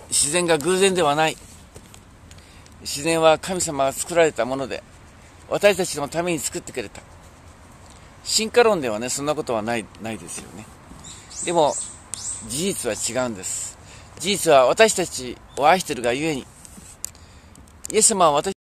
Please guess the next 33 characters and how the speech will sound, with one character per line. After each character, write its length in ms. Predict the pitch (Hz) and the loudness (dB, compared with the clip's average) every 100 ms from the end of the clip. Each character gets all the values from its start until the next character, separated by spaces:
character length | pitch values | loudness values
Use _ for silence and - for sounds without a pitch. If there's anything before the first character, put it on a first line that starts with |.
| - | -10
た 80 | |
ち 140 | 156 143 | -8 -4
を 160 | 123 - - - - | -4 -4 -12 -20 -4
愛 160 | 160 180 | -4 -2
し 20 | |
て 100 | 143 | -6
る 120 | 120 | -8
が 80 | 110 | -8
ゆ 140 | 110 | -8
え 80 | 123 | -12
に、 120 | 104 - - | -12 -16 -18
私 260 | 131 202 208 | -8 -6 -4
た 60 | |
ち 120 | 165 127 | -6 -8
の 120 | 110 | -10
た 160 | 113 | -10
め 120 | 127 131 | -10 -10
に 120 | 104 - - - - - - | -12 -18 -20 -20 -20 -20 -20
自 200 | - 120 | -12 -8
然 160 | 139 143 | -6 -6
を 60 | |
作 180 | 131 - | -8 -10
っ 40 | 131 | -10
て 120 | 113 | -12
く 80 | 95 | -12
れ 80 | |
た 100 | 92 | -12
ん 100 | 95 | -14
で 140 | 85 87 | -14 -14
す。 320 | - - - - - - - - - | -14 -16 -18 -20 -20 -20 -20 -20 -10
つ 120 | - | -6
ま 140 | 180 | 0
り、 120 | 151 | -2